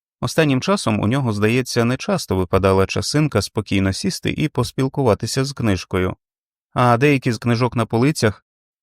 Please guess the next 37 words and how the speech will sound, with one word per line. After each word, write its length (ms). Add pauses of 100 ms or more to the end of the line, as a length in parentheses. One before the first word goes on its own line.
(120)
полиці 360
поки 240
що 180
стояли 400
загалом 440
ще 240
доволі 340
порожні, 560 (640)
то 180
були 240
старі 320
друзі, 440
більшість 480
із 140
яких 360
він 160
позичав 580
у 140
бібліотеках 760
по 160
два 220
центи 420
за 160
день. 320 (540)
За 160
останні 400
кілька 300
років 360
він 260
ніколи 400
не 140
проводив 500
достатньо 520
часу 360
на 140
одному 360
місці, 480